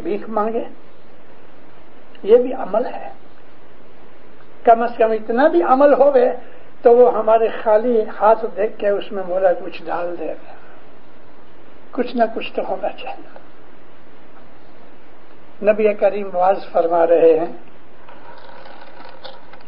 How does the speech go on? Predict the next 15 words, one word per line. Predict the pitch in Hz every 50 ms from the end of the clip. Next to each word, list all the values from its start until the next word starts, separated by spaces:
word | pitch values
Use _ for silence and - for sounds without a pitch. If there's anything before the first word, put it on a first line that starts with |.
| - -
اور | - 180 175
حضور | - - 175 160 151 202 226 226
نے | 190 185 180 180 202 - - - 208 202 - - 247 - - - - - - - - - - - - - - - - - - - - - - - - - - - - - - - - - - - - - - - - - - - - - - - - - - - - - - - - - - -
واعظ | 302 - 185 208 214 - 262
میں | 269 220 185 208
فرمایا | 220 226 233 233 220 226 240 233 226 -
کہ | - 208 202 185 - - - - - - - - - - - 175 185
دوسروں | 226 220 - 254 247
کی | 226 - - 202
خدمت | - - 185 165 156 170 185 190 - -
کرو، | - 165 160 156 151 - - - - - - 170
دوسروں | 180 202 208 - 220 208 196
کی | - 208 170
مدد | 170 170 175 170 170 175 175 - -
کرو، | - - 156 -